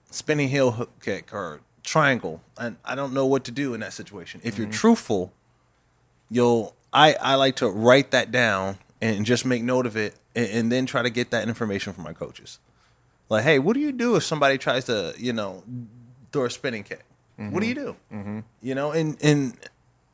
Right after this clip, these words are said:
Speaker 1: at some level, when you watch another guy, you might say, "That'll never work on me." Or you'll say, uh, "Well, it looks kinda crazy. It looks kinda dangerous."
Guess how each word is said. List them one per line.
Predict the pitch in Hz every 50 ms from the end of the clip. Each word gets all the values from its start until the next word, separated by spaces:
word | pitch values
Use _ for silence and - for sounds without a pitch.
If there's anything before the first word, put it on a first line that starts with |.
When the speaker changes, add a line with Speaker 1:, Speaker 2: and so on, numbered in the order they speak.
| _ _ _ _ _ _ _ _ _ _ _ _ _ _ - - _ _ _ _
Speaker 1:
at | - 156 156
some | - - 240 247 240 214
level, | 180 156 147 135 143 147 165 160 - _ _ _ _ _ _ _ _ - - - -
when | 135 151 151
you | 143
watch | 139 143 151 160 - -
another | 156 147 143 127 131
guy, | 120 123 120 123 120 127 123 131 127 - _ _ _
you | - 131 139
might | 147 135 131
say, | - - 139 127 123 123 127 127 - _ _ _ _ _ _ _ _ _ _
"That'll | 113 127 135 131 127
never | 127 123 113 120
work | 110 104 98 - -
on | 95 87 90
me." | 92 80 85 - _
Or | 92 113 127 127
you'll | 123 123
say, | 120 - 139 131 127 135 156
uh, | 185 185 180 190 190 180 - _ _ - - - _ _ _
"Well, | - 190 170 160 165
it | 170
looks | 175 180 -
kinda | - - 170 139
crazy. | 123 - 185 208 170 107 101
It | 107 117
looks | 123 175 170 156
kinda | - - 160 151 143
dangerous." | 170 196 196 - 98 87 - -